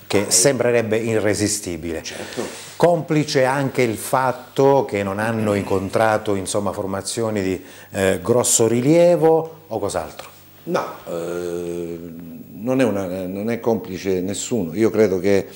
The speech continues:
Speaker 2: il Paternò nell'apertura del mercato ha, ha, ha ottenuto l'inserimento di alcuni elementi che probabilmente gli hanno dato più,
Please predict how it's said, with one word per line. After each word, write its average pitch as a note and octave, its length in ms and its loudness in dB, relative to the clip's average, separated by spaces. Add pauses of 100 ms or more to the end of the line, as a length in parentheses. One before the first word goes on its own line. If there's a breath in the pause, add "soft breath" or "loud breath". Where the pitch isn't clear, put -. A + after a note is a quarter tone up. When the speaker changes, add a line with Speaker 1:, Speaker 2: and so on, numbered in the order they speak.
(600 loud breath)
Speaker 2:
il F#2+ 140 -4
Paternò G2+ 1400 2 (2000 loud breath)
nell'apertura A2 720 4
del A2 140 4
mercato A2 800 4
ha, G#2 340 4
ha, G2 680 2
ha A2 160 4
ottenuto A#2+ 680 0
l'inserimento G#2+ 960 2
di G2+ 160 4
alcuni F#2 380 0
elementi F#2+ 880 0
che F2 140 -6
probabilmente F2+ 840 -2
gli G2 100 0
hanno D#2+ 160 -4
dato E2 320 -8
più, E2 360 -8